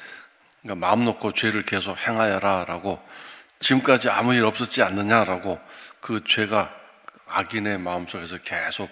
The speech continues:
그를 이끌어간다는 뜻이죠. 그러니까 죄의 힘, 죄의 권세가 있습니다.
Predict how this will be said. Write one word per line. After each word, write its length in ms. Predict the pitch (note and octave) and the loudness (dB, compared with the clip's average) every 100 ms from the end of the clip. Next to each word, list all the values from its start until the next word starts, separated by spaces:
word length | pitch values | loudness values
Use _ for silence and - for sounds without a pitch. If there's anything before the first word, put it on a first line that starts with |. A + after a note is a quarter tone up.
| - - | -12 -12
그를 280 | - F#2+ A2 | -8 -6 -4
이끌어간다는 840 | A2 - A#2 G2 F#2 E2+ E2+ E2 | -4 -4 -4 -4 -4 -6 -8 -10
뜻이죠. 420 | - - - - - _ _ _ _ _ _ _ _ - - - | -12 -12 -8 -10 -12 _ _ _ _ _ _ _ _ -20 -20 -14
그러니까 240 | - G#2+ - | -8 -2 4
죄의 440 | A#2+ A#2 A2+ G#2 | 6 6 6 2
힘, 460 | - D#3 A2+ - - | 2 4 4 0 -2
죄의 560 | - A2+ A2+ A2 G2+ - | 2 4 2 2 0 -2
권세가 580 | - A2 A2 A#2 G2+ | -2 0 2 2 0
있습니다. 480 | F2+ - F2+ D#2 D2+ | -2 -2 -4 -8 -14